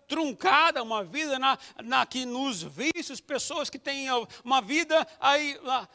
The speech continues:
na, são bêbados, que vivem nos bares, que vivem nas ruas, aproveitando tudo de todos, que não valorizam a, a vida em si, não são pessoas boas que inspiram você.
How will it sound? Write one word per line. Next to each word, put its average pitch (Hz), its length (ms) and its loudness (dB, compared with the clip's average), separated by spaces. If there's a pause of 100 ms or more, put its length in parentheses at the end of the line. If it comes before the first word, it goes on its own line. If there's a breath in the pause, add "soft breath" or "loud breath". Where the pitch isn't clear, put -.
na, 240 400 4 (680)
são 285 240 4
bêbados, 262 640 4
que 262 120 -4
vivem 311 300 -2
nos 254 220 -6
bares, 330 480 2
que 247 120 -10
vivem 311 300 -4
nas 240 300 0
ruas, 320 260 -2
aproveitando 269 580 -2
tudo 311 160 -6
de 233 120 -8
todos, 294 680 -6 (300 loud breath)
que 254 100 -2
não 320 160 4
valorizam 294 800 0
a, 262 260 0
a 226 140 0
vida 277 420 2
em 262 140 -4
si, 311 500 -6 (220 loud breath)
não 349 240 0
são 330 260 -2
pessoas 320 600 -4
boas 302 440 -2
que 294 140 -8
inspiram 320 1040 0
você. 262 540 -2